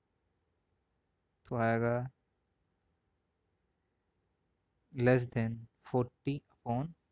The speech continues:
two, तो R less than four, ट्वेंटी ओम, ठीक है। तो right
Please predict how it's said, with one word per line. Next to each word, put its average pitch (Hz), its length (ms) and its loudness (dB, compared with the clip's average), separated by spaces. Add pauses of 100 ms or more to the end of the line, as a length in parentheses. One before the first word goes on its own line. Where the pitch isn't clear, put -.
(880)
two, 120 120 0 (840)
तो - 60 -20 (200)
R 131 200 4 (440)
less 120 300 4
than 131 160 -2
four, 120 180 -10 (640)
ट्वेंटी 123 420 0 (680)
ओम, 110 220 -2 (260)
ठीक 147 140 -2
है। 131 80 0
तो 117 80 -2
right 120 280 0